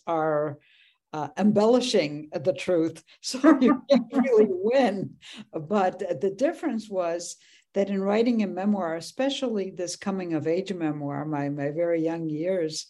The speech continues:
Speaker 1: uh, you have to really, um,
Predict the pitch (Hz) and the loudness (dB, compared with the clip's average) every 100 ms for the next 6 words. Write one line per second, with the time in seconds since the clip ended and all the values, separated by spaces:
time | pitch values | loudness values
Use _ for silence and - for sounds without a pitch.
0 | _ _ _ _ _ _ - 165 156 156 | _ _ _ _ _ _ -10 -6 -4 -4
1 | 175 196 214 240 233 220 170 196 214 208 | -2 2 2 0 -2 -2 2 4 4 4
2 | 196 185 - - 151 147 143 143 147 139 | 4 0 -4 -10 -8 -6 -6 -8 -8 -8